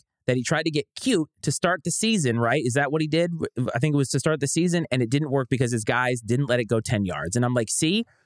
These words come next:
this is what I'm talking about, is if that happens in the Super Bowl, they do not win that one Super Bowl, and we're not talking about Sean Payton here now." And I'm very, very firm on this take that Sean Payton got way too much credit for winning that one,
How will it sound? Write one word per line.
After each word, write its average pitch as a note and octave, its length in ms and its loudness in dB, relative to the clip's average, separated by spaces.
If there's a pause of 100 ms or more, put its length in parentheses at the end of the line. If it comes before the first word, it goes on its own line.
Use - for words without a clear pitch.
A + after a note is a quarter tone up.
(180)
this F#3 200 0
is E3 100 -4
what D#3+ 120 0
I'm D3+ 60 -2
talking F3 280 0
about, G#2 280 -2
is C3 160 0
if D3+ 100 -4
that D#3+ 240 -2
happens E3 340 -2
in D#3 80 -2
the D3 80 0
Super G3 200 0
Bowl, E3+ 180 2
they C#3+ 120 2
do C3+ 200 0
not E3 200 -2
win C#3 140 0
that B2 160 -2
one A#2+ 160 0
Super A#2+ 260 -2
Bowl, A2 220 0
and A2+ 120 0
we're C3 120 2
not B2 340 2
talking C3+ 280 0
about A#2+ 200 0
Sean A#2 260 -2
Payton A2+ 300 -2
here A2 160 0
now." F#2+ 280 -2 (320)
And C#3+ 120 0
I'm F3 220 0
very, D#3 440 0
very C#3 240 2
firm B2 440 -2
on A2+ 140 2
this A2+ 180 0
take A2+ 240 -2
that G#2+ 140 -4
Sean D3 240 0
Payton C3+ 300 -2
got A#2 180 -2 (300)
way E3+ 300 0
too D#3+ 180 0
much C#3 260 0
credit G#2+ 340 -2 (320)
for C3+ 100 0
winning B2+ 260 2
that A#2 180 0
one, A#2+ 520 0